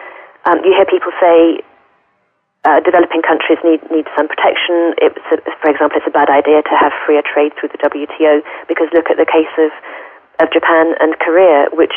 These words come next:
developed with a, a lot of protection for domestic industries. And the answer to that is that the world economy in the nineteen fifties and sixties was a very different place than it is now. And the goods that people were making and buying were much simpler. And the capacity of a developing country now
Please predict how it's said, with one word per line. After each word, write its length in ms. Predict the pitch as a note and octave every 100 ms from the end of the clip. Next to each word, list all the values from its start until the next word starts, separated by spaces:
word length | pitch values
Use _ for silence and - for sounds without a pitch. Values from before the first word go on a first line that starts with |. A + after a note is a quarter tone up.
| D#3+
developed 320 | D#3+ C#3+ - -
with 80 | D#3 - - E3 _ -
a, 80 | D3 - D#3
a 40 |
lot 180 | D#3 E3 -
of 80 | - -
protection 400 | - - - -
for 80 |
domestic 400 | - D#3 - -
industries. 480 | G3 F3 - - - - - - - - -
And 80 | F#3
the 80 |
answer 240 | F#3+ F#3 E3+
to 80 | E3+
that 240 | F3+ - D#3
is 80 | -
that 80 | -
the 80 | E3
world 240 | - -
economy 480 | D#3+ F3 E3+ D#3+ - - - -
in 80 | E3+
the 60 | D3+
nineteen 260 | D#3 D#3
fifties 320 | - D#3+ D3+ D3
and 80 | D3+
sixties 400 | F3+ - D#3+ D3 - - - - -
was 160 | F3+ E3+
a 0 |
very 160 | F3+
different 320 | F3 D#3+ D#3
place 240 | - D#3+ - D3+
than 80 |
it 80 | D#3+ E3+
is 80 | - F#3
now. 320 | E3+ D3+ - - - - -
And 240 | D#3 D#3
the 80 | D#3
goods 240 | - E3+ -
that 80 | -
people 240 | F3 E3+
were 160 | D#3 E3
making 240 | E3+ -
and 140 | D#3 D#3
buying 320 | F3+ F3 D3
were 160 | D#3+ E3
much 160 | D3+ -
simpler. 400 | A3+ - - - - - - - -
And 80 | D#3+
the 80 | -
capacity 560 | - F#3 - E3 -
of 160 | D#3+ D#3
a 40 |
developing 420 | D#3+ E3 D#3+ E3 D3+
country 320 | D#3 - D#3+
now 320 | E3+ E3